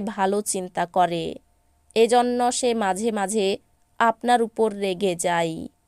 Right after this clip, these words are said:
ফিরে প্রতিক্রিয়া না দিয়ে তাদের কথাই এবং তারা যেখান থেকে আসছে তা বোঝা ভালো। কাজের ধীরগতি সামান্য চাপ আনবে।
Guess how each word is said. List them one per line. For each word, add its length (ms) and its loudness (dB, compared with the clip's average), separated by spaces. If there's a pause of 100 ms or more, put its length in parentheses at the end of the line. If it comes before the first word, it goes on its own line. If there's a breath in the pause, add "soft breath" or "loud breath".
(480)
ফিরে 340 4
প্রতিক্রিয়া 840 2
না 200 2
দিয়ে 320 -2 (580)
তাদের 340 6
কথাই 520 -2
এবং 260 2 (540)
তারা 220 8
যেখান 420 -2
থেকে 300 0 (200)
আসছে 480 -2 (560)
তা 140 0
বোঝা 420 -2
ভালো। 380 -2 (920)
কাজের 440 8
ধীরগতি 600 0
সামান্য 540 -4 (200)
চাপ 280 0 (200)
আনবে। 440 -2